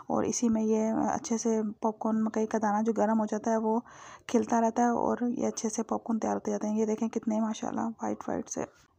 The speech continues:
मकई का दाना माशाल्लाह से खिलता हुआ ऊपर आता जा रहा है और, अम, काफ़ी ऊपर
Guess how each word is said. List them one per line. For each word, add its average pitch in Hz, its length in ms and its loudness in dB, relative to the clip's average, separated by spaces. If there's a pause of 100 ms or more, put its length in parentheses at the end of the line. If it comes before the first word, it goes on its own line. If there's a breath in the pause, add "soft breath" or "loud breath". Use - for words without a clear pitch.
(120)
मकई 226 280 4
का 226 120 2
दाना 220 300 2
माशाल्लाह 220 380 0
से 233 100 -4
खिलता 220 320 0
हुआ 220 140 2
ऊपर 220 240 0
आता 214 200 -2
जा 226 140 0
रहा 226 140 2
है 254 80 0 (460 loud breath)
और, 214 300 2
अम, 226 680 -2
काफ़ी 220 340 2
ऊपर 220 340 0